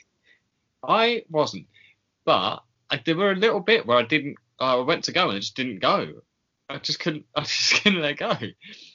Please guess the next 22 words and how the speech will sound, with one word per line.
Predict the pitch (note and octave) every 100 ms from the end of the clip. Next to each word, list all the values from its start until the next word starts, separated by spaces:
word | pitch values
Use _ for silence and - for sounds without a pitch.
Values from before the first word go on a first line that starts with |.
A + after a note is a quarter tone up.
| -
And | C3+ D3+
then | G#3+ A2 B2 G3+ _ _ _ _ -
my | C#3+ D3+
boss | A3 C3 F3 - - - _ _
climbed | C3 B2 G#2+
one. | F#2+ A#2 F3+ G3 _ _ _ _
She | - A#2+
got | F#3+ -
to | A2
the | G#2
top | - D#3 - _ _ _ _ _ _
and | - C#3 D3 D#3 D3 - _ _ _ _
couldn't | - G3 F#3+
let | F3
go, | F#3+ E3+ G3+ F#3
so | D#3+
she | D#3
started | - G3+ D#3
climbing | - G#3+ G#3 G#3
back | A3 F#3
down. | F3+ C#3 C3 B2 -
<laughs> | F#3+